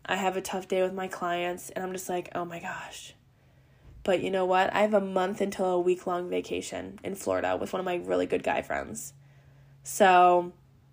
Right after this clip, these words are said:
it helps me get through the tough days. For sure it does. Even if it's a small coffee date with someone that you haven't talked to in a while, but you want to, or if it's a meal with your best friend that you just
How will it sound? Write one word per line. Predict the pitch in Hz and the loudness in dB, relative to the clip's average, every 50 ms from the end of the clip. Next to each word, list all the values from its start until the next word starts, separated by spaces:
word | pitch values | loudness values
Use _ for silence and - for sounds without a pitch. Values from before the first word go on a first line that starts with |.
| _ _ _ _ - | _ _ _ _ 4
it | 220 220 - - | 4 4 4 4
helps | - - 208 240 277 - - | 2 6 6 6 6 6 2
me | 294 294 | 2 4
get | 220 - 233 - - | 6 6 4 4 4
through | - 302 285 | 4 2 4
the | 262 233 | 4 2
tough | 226 - 226 240 233 233 | 4 6 6 6 6 6
days. | - 214 262 320 240 170 - - - - - - - - - - - | 4 4 6 6 6 4 4 0 -6 -8 -12 -16 -18 -20 -18 -6 4
For | - 240 269 294 | 6 6 6 6
sure | 269 - - 247 285 330 302 214 | 4 2 4 6 6 6 6 6
it | 185 180 - | 4 2 2
does. | 175 156 - 65 - 208 - - - - - - - - - - | 2 2 2 0 -2 -4 -6 -8 -10 -16 -20 -20 -18 -14 -2 4
Even | 277 330 339 | 6 8 8
if | 349 349 - | 8 8 6
it's | 339 339 - | 4 4 4
a | 233 226 | 2 2
small | - - - 247 233 233 247 254 | 2 0 2 4 6 6 4 4
coffee | - 254 240 240 240 254 | 4 4 4 4 4 4
date | 233 220 208 175 | 4 4 4 4
with | 196 - | 0 4
someone | - 220 214 214 208 | 6 6 6 6 4
that | 190 | 2
you | 202 226 | 2 2
haven't | 233 233 226 - | 2 2 2 2
talked | - 214 214 214 - | 2 2 2 2 0
to | 220 | -2
in | 196 196 | 0 0
a | |
while, | 190 185 185 185 | 2 2 0 2
but | 180 185 185 | 0 0 0
you | 185 190 | 0 0
want | 185 180 185 180 | 0 0 -2 -2
to, | - 180 170 170 | -2 -2 -2 0
or | - 214 233 240 233 214 202 202 - - - - - - - | 2 4 6 8 8 8 8 6 2 -10 -18 -20 -20 -18 -6
if | - - 208 202 - | 2 2 2 4 6
it's | 196 196 196 - 202 | 4 4 6 6 6
a | 190 190 185 180 | 8 8 8 6
meal | 185 190 196 196 202 202 196 208 | 6 4 6 8 10 10 10 10
with | 202 196 196 - | 8 6 4 2
your | 185 175 | 0 2
best | 180 180 180 - - | 4 2 2 2 -2
friend | - 190 185 180 180 | -2 -2 0 0 0
that | 185 175 | 0 0
you | 185 185 185 | 2 2 2
just | 185 185 185 - | 2 2 0 -4